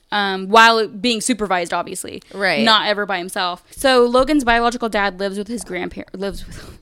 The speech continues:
Speaker 1: <laughs> Logan's biological dad lives with his parents, Logan's grandparents. Logan's grandparents have always been involved in Logan's life. They were never absent. They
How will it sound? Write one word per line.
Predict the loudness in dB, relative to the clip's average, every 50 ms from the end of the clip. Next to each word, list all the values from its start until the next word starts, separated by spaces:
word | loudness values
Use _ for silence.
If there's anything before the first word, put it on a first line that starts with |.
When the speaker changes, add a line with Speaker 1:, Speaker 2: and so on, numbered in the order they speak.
| _ -20
Speaker 1:
<laughs> | -20 -20 -2
Logan's | 4 6 6 8 6 4 4
biological | 2 4 4 6 6 6 4 4 2 0 -4
dad | 0 0 2 2 0 2 2
lives | 0 0 2 0
with | -4 -4
his | -4 -8 -8
parents, | -8 -4 -2 -2 0 -2 -2 -4 -8 -14 -16 -16 -18 _ -6
Logan's | -2 -2 -2 0 -2 -6 -8
grandparents. | -10 -8 -6 -6 -6 -6 -6 -8 -8 -8 -8 -10 -14 -20 -20 _ _ _ _ -2
Logan's | -2 0 0 0 -2 -4
grandparents | -4 -4 -2 -2 -2 -2 -2 -2 -2 -2 -2 -4 -4
have | -4 -4 -4
always | 0 2 2 4 4 2 0 2
been | 2 4 4
involved | 4 2 2 4 6 6 6 6 4 0
in | -4 -2 0
Logan's | -2 -2 -2 -6 -8 -6
life. | -4 -2 0 0 0 0 -2 -4 -10 _ _ _ _ _ _ _
They | 4 6
were | 6 6 6 4
never | 4 2 2 2 2
absent. | 4 4 4 4 4 2 -4 -4 -4 -2 -2 -4 -6 -8 -14 -16 -16 _ _ _ _ _ _
They | -2 0 0 0 0 0 0 0 0 0 0 0 -2 -2 -4 -6 -8 -10